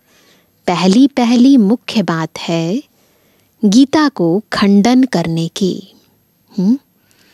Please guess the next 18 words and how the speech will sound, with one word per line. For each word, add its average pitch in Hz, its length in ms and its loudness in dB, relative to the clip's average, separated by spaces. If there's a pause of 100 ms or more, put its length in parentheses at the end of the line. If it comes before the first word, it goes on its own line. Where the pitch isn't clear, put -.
(220)
कहते 185 360 2
हैं 254 180 4
श्रीमद् 240 840 0 (540)
भगवत 208 680 0
गीता, 180 640 -2 (1300)
गीता 240 500 2
का 151 460 -4 (520)
पति 285 380 2
है - 260 -6 (960)
भगवान, 190 720 -2 (500)
यानी 180 520 2 (440)
गीता 190 460 2
किसने 247 380 2
उच्चारित 170 640 -2
करी, 196 400 4
वो 202 160 2
कौन 170 300 -2
है? 285 260 0